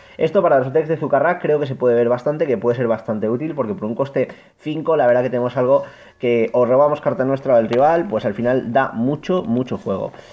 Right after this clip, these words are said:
Y bueno, aquí una Kasei Io, ¿vale? Ya sabéis, aparición, gana tanto ataque como puntos de acción tengas en tu reserva. Para Shelor, esto que puedo decir, puede ser muy, muy importante.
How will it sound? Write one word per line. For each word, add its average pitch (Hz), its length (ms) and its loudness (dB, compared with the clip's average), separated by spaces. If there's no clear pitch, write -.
Y - 80 -6
bueno, 127 180 4
aquí 127 160 0
una 147 220 0
Kasei 107 520 -2
Io, 147 280 0
¿vale? 135 220 2
Ya 110 100 2
sabéis, 120 200 -2
aparición, 127 340 -2
gana 127 180 0
tanto 123 220 -2
ataque 135 260 -2
como 202 300 0
puntos 196 260 0
de 180 80 0
acción 147 260 -4
tengas 135 300 -2
en 117 80 -2
tu 101 80 -4
reserva. 107 320 -2
Para 90 160 -2
Shelor, 147 400 2
esto 123 320 -2
que 113 80 0
puedo 104 160 0
decir, 104 220 -2
puede 123 240 0
ser 139 120 0
muy, 135 260 0
muy 131 200 0
importante. 98 800 -4